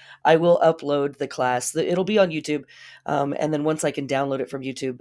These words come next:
it will, I'll, I'll upload it here, wherever it is that you listen to or watch podcasts.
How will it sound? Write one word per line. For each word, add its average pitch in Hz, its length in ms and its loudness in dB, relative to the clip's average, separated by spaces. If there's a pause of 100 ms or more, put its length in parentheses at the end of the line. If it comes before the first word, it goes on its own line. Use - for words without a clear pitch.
it 131 160 -6
will, 127 220 -10 (100)
I'll, 123 300 -4
I'll 127 280 -4
upload 139 340 -4
it - 140 -8 (300)
here, 151 540 -2 (180)
wherever 139 520 0
it 123 80 -4
is 127 200 -2
that - 180 -4
you 147 140 -6
listen 131 400 -2
to 131 220 -4
or 123 240 -2
watch 123 540 -2 (140)
podcasts. 120 720 -6